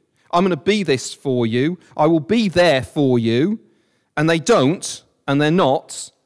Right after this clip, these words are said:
and they don't show up. What do we call somebody who does that? A letdown? Unreliable? Let's just call it for what it is. A liar. A liar.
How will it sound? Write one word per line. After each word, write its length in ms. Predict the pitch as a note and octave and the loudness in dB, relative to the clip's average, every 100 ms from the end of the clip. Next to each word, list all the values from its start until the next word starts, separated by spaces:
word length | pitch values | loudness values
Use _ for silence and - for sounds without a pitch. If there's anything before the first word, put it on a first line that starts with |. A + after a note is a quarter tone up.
| - | -10
and 120 | C3+ | -4
they 80 | C#3 | 0
don't 220 | D3+ D3+ | 2 0
show 260 | - D#3+ D#3+ | 0 2 2
up. 320 | A#2+ - - - _ _ | 0 -4 -20 -20 _ _
What 120 | - G#3 | -6 -4
do 80 | |
we 60 | G#3 | -4
call 180 | - F#3+ | 0 0
somebody 300 | - A#2 A#2+ | 0 -2 -2
who 40 | |
does 160 | C#3+ A#2+ | -4 -4
that? 160 | A2 - _ _ _ _ _ _ _ _ _ _ _ _ _ _ _ _ _ _ _ | -6 -8 _ _ _ _ _ _ _ _ _ _ _ _ _ _ _ _ _ _ _
A 80 | - | -2
letdown? 640 | C#3 F#3+ - G3+ G#3+ B3 C4+ _ _ _ _ _ _ _ _ _ _ _ _ _ _ _ _ _ _ _ _ _ - | 0 0 0 0 2 0 -4 _ _ _ _ _ _ _ _ _ _ _ _ _ _ _ _ _ _ _ _ _ -2
Unreliable? 720 | F3+ F#3+ F#3 G3+ G#3+ A#3 C#4 - _ _ _ _ _ _ _ _ _ _ _ - | 0 2 2 2 2 0 -2 -12 _ _ _ _ _ _ _ _ _ _ _ -6
Let's 160 | F#3+ - | -6 -6
just 140 | C3+ | -6
call 160 | C3+ A#2 | -4 -4
it 80 | |
for 80 | A2 | -2
what 100 | A2 | -2
it 100 | A2 | 0
is. 340 | A#2+ F3 - _ _ _ _ _ _ _ _ _ - | -2 -4 -8 _ _ _ _ _ _ _ _ _ -8
A 40 | C#3+ | -6
liar. 480 | D#3 G#3+ C4+ G2 - - _ _ _ _ _ _ _ _ _ _ _ _ _ _ _ _ _ _ _ _ _ _ - | -2 -2 -2 -4 -10 -18 _ _ _ _ _ _ _ _ _ _ _ _ _ _ _ _ _ _ _ _ _ _ -8
A 80 | D3+ | -4
liar. 540 | D#3+ G3+ D4+ B2+ F#2+ | -2 -2 -2 -6 -8